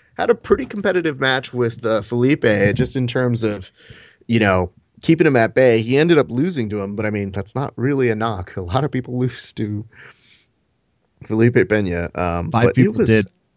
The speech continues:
Speaker 2: since we started this podcast, probably.
Speaker 1: Yeah, it was, it was just really, really, um, cool to see him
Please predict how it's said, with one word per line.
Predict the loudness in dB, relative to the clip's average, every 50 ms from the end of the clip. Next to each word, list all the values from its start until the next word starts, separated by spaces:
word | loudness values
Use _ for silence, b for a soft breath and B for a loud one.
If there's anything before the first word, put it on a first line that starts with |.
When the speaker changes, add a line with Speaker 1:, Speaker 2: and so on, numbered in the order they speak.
| _ _ -12
Speaker 2:
since | -6 -4 -4 -2 -2
we | -4
started | -2 0 0 0 0 -2
this | -6 -4
podcast, | -2 -2 -2 -2 -4 -10 -14 -14 -16 -16 -16 -16 -16 -18 -20 -16 -10
probably. | -8 -8 -8 -8 -8 -8 -8 -8 -8 -10 _ _ _ _ _ _
Speaker 1:
Yeah, | -4 -2 -2 0 0 0 0 -2 _ -6
it | -6 -4 0
was, | 2 0 0 0 -4 -10
it | -10 -10 -6
was | -6 -6 -6 -4
just | -6 -6 -6 -6 -8
really, | -10 -8 -6 -4 -2 2 2 4 4 4 2
really, | 2 2 2 4 6 6 6 6 6 4 4 2 0 -2 -6 _
um, | -6 -4 -2 0 0 0 -2 -2 -4 -6 -10 _ _ _ _ _ _ _ _ _ -2
cool | 4 8 8 8 8
to | 6 4
see | 0 2 4 4 4
him | 4 2 2 2 0 -2 -4